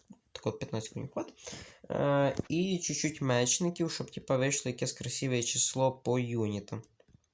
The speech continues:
М, ну тако, десять юнітів, е, десять мечників і п'ятнадцять, е, ко-,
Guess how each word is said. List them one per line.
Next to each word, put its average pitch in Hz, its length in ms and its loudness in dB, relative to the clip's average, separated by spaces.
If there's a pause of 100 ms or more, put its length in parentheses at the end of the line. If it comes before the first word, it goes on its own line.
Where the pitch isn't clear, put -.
(500)
М, 110 380 0
ну 143 80 0
тако, - 280 0
десять 127 380 2
юнітів, 180 400 0 (420)
е, 117 160 4
десять 139 280 4
мечників 175 680 2
і 151 340 0
п'ятнадцять, - 1000 -2
е, 110 320 0
ко-, - 340 -4